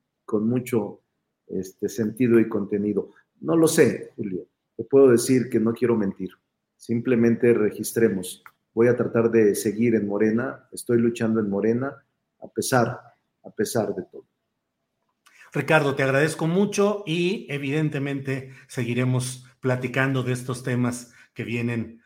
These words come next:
Speaker 2: a toda velocidad. Gracias, Ricardo.
Speaker 1: Saludos, Julio. Un abrazo.
Speaker 2: Hasta luego. Gracias. Bueno, pues ha sido la voz de Ricardo Monreal, senador por Morena, eh, presidente de la Junta de Coordinación Política, es decir, él es quien coordina los esfuerzos de Morena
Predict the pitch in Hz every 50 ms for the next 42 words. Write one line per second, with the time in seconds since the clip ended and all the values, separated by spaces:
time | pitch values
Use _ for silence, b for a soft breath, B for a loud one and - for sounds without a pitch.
0 | b b - 113 - - 120 113 113 104 104 98 95 92 - 95 92 95 98 98
1 | 131 139 139 135 - 131 113 98 110 107 - 104 98 98 92 - _ _ _ _
2 | _ _ _ _ _ - 123 123 139 156 160 131 123 107 98 - - 113 104 101
3 | 104 110 110 104 95 82 78 - - - _ _ _ _ _ _ _ _ _ _
4 | _ - - - - 104 92 85 80 87 92 101 107 117 110 - - 101 80 -
5 | - - - b b b b b b b b b b - 151 151 196 220 214 208
6 | 202 147 147 143 123 156 143 - 175 135 139 131 123 117 131 135 123 123 110 110
7 | 110 - 123 117 120 117 113 117 117 117 120 120 139 156 - - 120 110 104 104
8 | 98 113 127 143 143 139 139 139 - - 139 139 139 147 143 135 135 139 156 170
9 | 165 160 165 180 202 - B B B B B B B - 117 120 117 117 113 117
10 | - 107 101 - - 113 113 147 185 185 143 - 156 135 104 107 101 101 101 98
11 | 92 - _ 147 156 151 147 123 101 101 - 104 95 87 101 101 98 98 - 131
12 | 127 127 123 147 139 151 190 - 180 170 - 139 127 127 135 131 - 156 156 165
13 | 165 165 B B B B B _ 98 98 113 127 123 - - 127 123 123 131 123
14 | 120 143 156 156 151 139 131 120 - 135 127 - 147 160 165 160 165 165 147 131
15 | 170 160 160 156 165 175 175 175 180 180 180 b